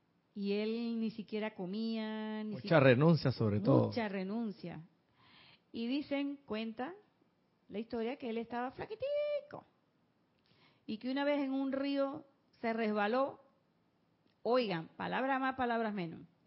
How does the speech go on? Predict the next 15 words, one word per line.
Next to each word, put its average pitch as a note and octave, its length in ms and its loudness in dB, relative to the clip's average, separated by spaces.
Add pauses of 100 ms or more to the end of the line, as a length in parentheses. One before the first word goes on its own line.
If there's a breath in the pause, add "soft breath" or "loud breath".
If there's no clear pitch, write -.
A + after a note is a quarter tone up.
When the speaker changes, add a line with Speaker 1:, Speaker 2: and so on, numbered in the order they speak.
(400 soft breath)
Speaker 1:
Se A3 120 -2
resbaló B3 480 4
y F4+ 60 -2
se D4 120 -2
cayó C4 240 2
en D4 100 0
el C#4+ 120 -2
río C#4 360 0
y C4+ 120 -4
la B3 140 0
corriente C4+ 560 -4
casi - 560 -8
se G#3+ 180 -4
lo G3 120 0
lleva. G3+ 420 -2